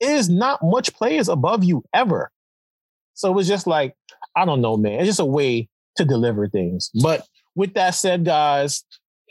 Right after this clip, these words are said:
this has been the Deadass Only podcast. We are coming to the end of the show. We appreciate y'all. We appreciate the guys who join us. Appreciate everybody who shares, everybody who's telling a friend to tell a friend.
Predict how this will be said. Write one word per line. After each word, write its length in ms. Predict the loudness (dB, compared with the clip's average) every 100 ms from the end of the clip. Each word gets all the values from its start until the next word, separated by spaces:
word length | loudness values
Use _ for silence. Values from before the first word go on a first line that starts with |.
| _ _ -4
this 120 | 0
has 100 | 2
been 120 | 2
the 60 | 2
Deadass 260 | 0 0
Only 200 | 0 -2
podcast. 920 | -2 -2 -2 -2 -2 0 0 0 -6 -4
We 100 | -4
are 40 | -2
coming 300 | 0 0 2
to 80 | 0
the 200 | -2 0
end 140 | 0
of 60 | 0
the 60 | 0
show. 640 | -2 0 0 0 -2 -4 _ _ _ _ _ _
We 160 | 0 0
appreciate 640 | 0 0 0 0 -2 0
y'all. 220 | 0 0 0
We 80 |
appreciate 340 | -2 -2 0 0
the 60 |
guys 240 | 0 0 0
who 100 | -4
join 340 | -2 0 0
us. 320 | 0 0 -2 -6 _ _ _
Appreciate 300 | -2 0 0
everybody 340 | 0 0 0 0
who 100 | 0
shares, 520 | 0 0 0 0 0
everybody 400 | 0 0 0 0
who's 120 | -2
telling 200 | -2 -2
a 40 | 0
friend 200 | 0 0
to 40 |
tell 140 | 0 -2
a 40 |
friend. 460 | -2 0 2 2